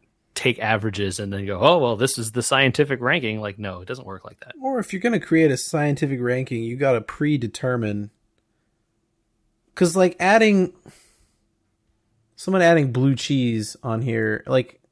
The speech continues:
Speaker 2: did they not have the discussion ahead of time about cheese before they started ranking stuff?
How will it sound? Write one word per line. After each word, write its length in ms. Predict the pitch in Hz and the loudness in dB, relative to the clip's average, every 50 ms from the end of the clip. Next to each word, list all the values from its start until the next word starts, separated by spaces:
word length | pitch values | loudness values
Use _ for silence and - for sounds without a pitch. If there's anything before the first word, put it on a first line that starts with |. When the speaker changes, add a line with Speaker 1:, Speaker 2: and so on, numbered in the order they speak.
| _ _ _ - - 156 - - | _ _ _ -12 -10 -10 -8 -6
Speaker 2:
did 240 | 151 147 151 156 147 | -6 -2 -2 0 0
they 100 | 160 147 | 2 2
not 400 | 143 147 156 165 160 - _ _ _ _ _ - | 2 2 2 0 0 -4 _ _ _ _ _ -10
have 280 | - - 143 151 151 151 | -2 0 2 2 2 0
the 60 | 143 | -2
discussion 480 | 139 127 127 - - 143 147 - - 139 | -4 -4 -4 -4 -2 -2 -4 -2 -4 -4
ahead 160 | 123 123 127 135 | -2 0 0 0
of 100 | 139 139 | 0 0
time 420 | - 156 160 165 160 160 156 156 _ _ _ _ _ _ _ _ _ _ _ _ _ _ _ _ _ _ _ _ _ - | 0 0 0 0 -2 -2 -4 -6 _ _ _ _ _ _ _ _ _ _ _ _ _ _ _ _ _ _ _ _ _ -8
about 220 | - 139 147 139 131 | -2 2 2 2 2
cheese 480 | - - 160 165 175 180 170 - - _ - | 0 -4 -4 -4 -4 -6 -8 -10 -14 _ -10
before 260 | 147 135 - 143 143 | -10 -6 -2 -2 0
they 100 | 143 139 | 0 0
started 280 | 139 - 156 151 143 139 | 0 2 2 2 2 2
ranking 340 | 123 135 139 147 147 170 156 | 0 0 0 2 0 -2 -2
stuff? 380 | - - 180 180 175 - _ | -2 0 -2 -2 -2 -4 _